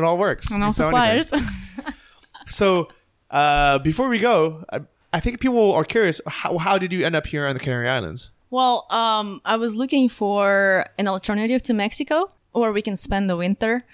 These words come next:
Speaker 2: with my husband. So someplace warm, affordable, and that doesn't have a Zika virus. And Canary Islands,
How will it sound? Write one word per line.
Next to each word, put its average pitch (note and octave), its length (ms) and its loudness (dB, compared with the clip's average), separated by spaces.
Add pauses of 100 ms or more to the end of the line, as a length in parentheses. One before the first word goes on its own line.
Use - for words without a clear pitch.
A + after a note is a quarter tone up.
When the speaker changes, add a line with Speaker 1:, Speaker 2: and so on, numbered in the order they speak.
(300)
Speaker 2:
with G#3 360 -2
my F#3+ 160 -4
husband. G3+ 560 -4 (400)
So G#3+ 260 -2
someplace G3+ 720 -4 (220)
warm, B3 420 2 (160)
affordable, A#3 920 0 (500)
and G3 320 -2
that E3 200 -2
doesn't F3 260 -4
have E3 180 -2
a F3 40 -4
Zika F3 340 -4
virus. G3+ 500 0 (840)
And F3 400 -4 (160)
Canary G3+ 320 0
Islands, F#3+ 480 0